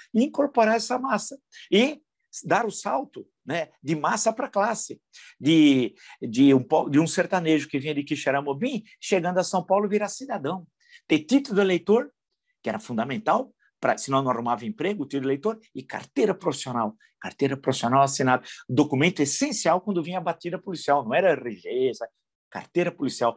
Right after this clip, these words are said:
porque tinha as leis lá de vagabundagem, aqueles negócios que não vou, não vamos entrar agora, né? Então, você tinha essas, essas, aqui tava pulsando. Chegou aqui, foram incorporados. E, e, e melhorar de vida.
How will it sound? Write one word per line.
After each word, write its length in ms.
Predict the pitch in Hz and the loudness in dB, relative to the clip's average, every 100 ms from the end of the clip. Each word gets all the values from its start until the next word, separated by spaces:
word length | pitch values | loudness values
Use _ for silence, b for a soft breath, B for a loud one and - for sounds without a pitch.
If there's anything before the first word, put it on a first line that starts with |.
| B | B
porque 160 | _ 117 | _ -6
tinha 180 | 113 117 | -2 0
as 140 | 107 | 0
leis 260 | 107 120 95 | 0 0 0
lá 140 | 113 | 0
de 80 | 98 | 0
vagabundagem, 640 | 101 101 85 107 127 104 | -2 -2 -2 2 2 2
aqueles 260 | 107 147 127 | -6 -10 -10
negócios 300 | 120 123 - | -4 -4 -4
que 60 | |
não 100 | 123 | -10
vou, 120 | 117 123 B - | -8 -8 B -2
não 80 | 127 | 0
vamos 180 | 135 | 2
entrar 220 | 139 139 170 | 0 2 2
agora, 300 | 175 - - _ - | 4 2 -2 _ -2
né? 220 | 202 - B B B B B B B - | -2 -2 B B B B B B B 0
Então, 560 | 208 220 269 220 165 - | 2 4 2 0 -4 -2
você 300 | 175 220 220 | -2 0 -4
tinha 160 | 233 | -4
essas, 320 | 254 269 - - | -4 -6 -8 -6
essas, 320 | 180 202 - 523 | -6 -6 -8 -6
aqui 240 | 165 - | -6 -6
tava 240 | 214 240 240 | -4 -4 -4
pulsando. 720 | 330 262 - 269 277 131 107 _ _ | -4 -4 -2 -2 -2 -6 -10 _ _
Chegou 360 | - - 240 302 | -10 -8 -4 -4
aqui, 240 | 240 320 427 466 _ _ _ | 0 2 2 0 _ _ _
foram 280 | - 277 349 | -4 -4 -4
incorporados. 840 | 294 320 349 285 285 220 - - _ _ _ _ | -8 -8 -6 -8 -10 -12 -16 -20 _ _ _ _
E, 320 | 170 349 311 _ _ | -6 -4 -10 _ _
e, 460 | - 156 139 156 143 | -2 0 4 4 4
e 40 | |
melhorar 360 | 135 131 107 240 | 4 4 4 2
de 160 | 269 156 | 0 -4
vida. 400 | 240 160 98 | -4 -4 -6